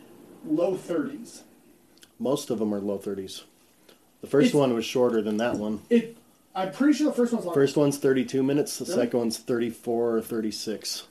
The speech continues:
Speaker 1: Okay, my point is, cut out a lot of two and just slap on the Mudhorn fight and a little bit of the deconstruction of the ship so it sets up to episode
Speaker 2: Yeah.
Speaker 1: one,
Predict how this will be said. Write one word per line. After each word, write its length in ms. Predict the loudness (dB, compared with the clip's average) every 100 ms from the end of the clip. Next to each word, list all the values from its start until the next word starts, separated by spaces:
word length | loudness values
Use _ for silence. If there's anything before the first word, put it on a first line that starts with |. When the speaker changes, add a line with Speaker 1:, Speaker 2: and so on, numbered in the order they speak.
| 0
Speaker 1:
Okay, 320 | 2 2 -2 -6
my 140 | -4
point 280 | 4 6 6
is, 220 | 4 2 -8 -20 -14 0
cut 180 | 4 6
out 180 | 4 4
a 40 |
lot 400 | 2 0 0 0
of 140 | 0 -2
two 480 | -2 2 4 4 0 -10
and 140 | -4
just 180 | -4 -4
slap 280 | -6 -2 0
on 100 | 0
the 60 | 0
Mudhorn 500 | -2 0 2 2 0
fight 460 | 0 0 -2 -6 _ -6
and 100 | -4
a 40 |
little 360 | -2 0 4 6
bit 160 | 6
of 180 | 2 -2
the 140 | -2
deconstruction 600 | -2 -6 -10 -6 -6 -6
of 40 | -6
the 80 | -8
ship 260 | -8 -8
so 140 | -4 -6
it 100 | -4
sets 220 | -6 -2
up 220 | -4 -4
to 160 | -8 -6
episode 400 | -6 -4 -6 0
Speaker 2:
Yeah. 200 | 2 4
Speaker 1:
one, 140 | 2